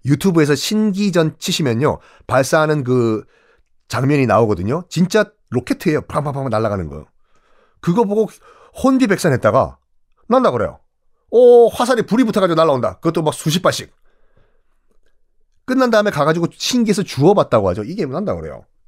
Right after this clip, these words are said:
이런 식으로. 그리고, 아, 지금으로 치면 커다란 수류탄도 있었어요.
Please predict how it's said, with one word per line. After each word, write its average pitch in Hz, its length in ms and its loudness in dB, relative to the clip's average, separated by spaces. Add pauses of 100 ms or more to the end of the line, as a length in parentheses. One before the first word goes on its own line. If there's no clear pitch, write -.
이런 127 200 -2
식으로. 85 320 -12 (880)
그리고, 214 500 0 (360)
아, 123 480 -6 (340)
지금으로 180 380 2
치면 180 320 -2
커다란 190 800 0
수류탄도 180 580 -4
있었어요. 85 380 -12